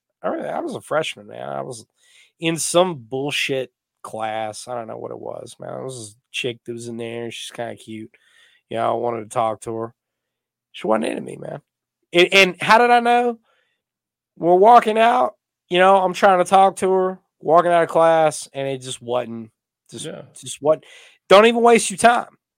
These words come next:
Speaker 1: Like,
Speaker 2: Yeah.
Speaker 1: "All right, hey,
Speaker 2: Yeah.
Speaker 1: cool, like, whatever, conversation's over,"
Speaker 2: Yeah.
Speaker 1: you know, it, it's
Speaker 2: Filtered that
Speaker 1: so
Speaker 2: one
Speaker 1: it's
Speaker 2: out,
Speaker 1: like
Speaker 2: great.
Speaker 1: Yeah, and, and, and, you know, you, you just move on to, it, it's, it's one, but that, that is one of the things, though, talking about,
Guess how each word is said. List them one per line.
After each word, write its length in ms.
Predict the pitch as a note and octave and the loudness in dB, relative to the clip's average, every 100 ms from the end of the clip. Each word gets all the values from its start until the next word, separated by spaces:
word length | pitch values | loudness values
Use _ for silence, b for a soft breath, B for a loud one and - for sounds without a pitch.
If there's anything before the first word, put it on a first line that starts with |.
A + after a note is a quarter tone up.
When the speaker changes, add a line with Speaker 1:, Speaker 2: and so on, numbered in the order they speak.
| _ | _
Speaker 1:
Like, 120 | - | -10
Speaker 2:
Yeah. 60 | D2+ - - | -10 -12 -2
Speaker 1:
"All 100 | A#2+ | 0
right, 120 | C3 | 2
hey, 100 | F#3 | 0
Speaker 2:
Yeah. 60 | G#3 | 0
Speaker 1:
cool, 460 | G#3 A#3 G#3+ D3+ C3+ | 4 6 6 4 -2
like, 140 | A#2+ _ | -6 _
whatever, 500 | C#3 E3 G3 E3 C#3+ | 2 6 6 6 0
conversation's 800 | C#3 D#3+ D#3+ C#3+ F3 E3+ D#3+ C#3 | 0 0 0 0 0 0 -4 0
over," 520 | D#3 E3 E3 E3 D#3+ | 2 4 2 0 -2
Speaker 2:
Yeah. 80 | C#3+ | -6
Speaker 1:
you 100 | C#3+ | -8
know, 280 | C3+ C3 C3+ | -6 -4 -6
it, 100 | C3 | -8
it's 380 | C#3 C#3+ C3+ - | -10 -8 -8 -6
Speaker 2:
Filtered 320 | D#3 E3+ F3+ | -6 -6 -2
that 160 | E3 E3 | 0 4
Speaker 1:
so 60 | F#3 | 4
Speaker 2:
one 100 | E3 | 4
Speaker 1:
it's 80 | |
Speaker 2:
out, 120 | E3 F3+ | 0 0
Speaker 1:
like 140 | - | -6
Speaker 2:
great. 260 | D3 F3+ - _ _ _ _ _ _ _ | -4 -6 -6 _ _ _ _ _ _ _
Speaker 1:
Yeah, 220 | A#3+ A#3 | 0 2
and, 240 | D3+ E3 F3 | 2 -2 0
and, 440 | F3+ E3 D#3 C#3+ C3+ | 4 6 4 -4 -6
and, 460 | D3 D3 C3+ B2 - | -4 -4 -6 -14 -16
you 140 | C#3+ D3 | -8 -2
know, 140 | C3+ | -2
you, 240 | C#3 D#3+ | -4 -6
you 200 | E3 E3+ | -8 -6
just 220 | F#3 F#3+ E3+ | -4 -4 0
move 200 | F3+ F3 | 2 4
on 200 | E3+ D3 | 4 4
to, 120 | C3 | -4
it, 220 | E3 E3+ - | -6 -4 2
it's, 300 | F3 D3+ - | 2 2 -4
it's 180 | F3 - | -4 0
one, 220 | A3+ G3 | 0 0
but 280 | D3+ D#3 D#3 _ | 2 2 2 _
that, 320 | D3+ G#3+ D4+ B3+ | 6 8 8 6
that 120 | D4 | 6
is 220 | F4 G#3 | 6 4
one 160 | G3 E3 | 4 2
of 60 | |
the 40 | C#3 | 2
things, 260 | D#3 C#3+ | -2 0
though, 200 | C3+ A#2+ | -2 -4
talking 400 | A#2 D3+ D3+ D3+ | 0 2 2 0
about, 340 | B2 A#2+ A2+ | -8 -8 -8